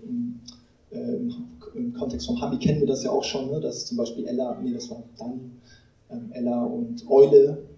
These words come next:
äh, auch für mehrere Monate in U-Haft saßen, sogar noch länger. Das ist jetzt kein neues Phänomen oder so. Ähm, nichtsdestotrotz ist natürlich total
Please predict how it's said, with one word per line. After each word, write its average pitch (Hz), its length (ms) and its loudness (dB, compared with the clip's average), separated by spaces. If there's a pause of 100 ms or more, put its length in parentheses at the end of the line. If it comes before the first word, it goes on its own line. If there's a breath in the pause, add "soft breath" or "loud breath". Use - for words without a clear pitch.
(640)
äh, 120 220 -12
auch - 200 -2
für - 120 -10
mehrere - 380 -2
Monate - 640 0 (120)
in - 180 -8
U-Haft - 360 -2
saßen, 120 320 -8
sogar 120 200 -6
noch 139 260 -2
länger. 143 340 -2 (320 loud breath)
Das 120 140 -12
ist - 80 -14
jetzt - 180 -10
kein 123 220 -6
neues 143 300 4
Phänomen 156 420 0
oder 175 180 0
so. 208 260 2 (480 loud breath)
Ähm, 123 440 -6 (180)
nichtsdestotrotz - 760 -4
ist - 120 -2
natürlich 120 420 -2
total 123 580 -4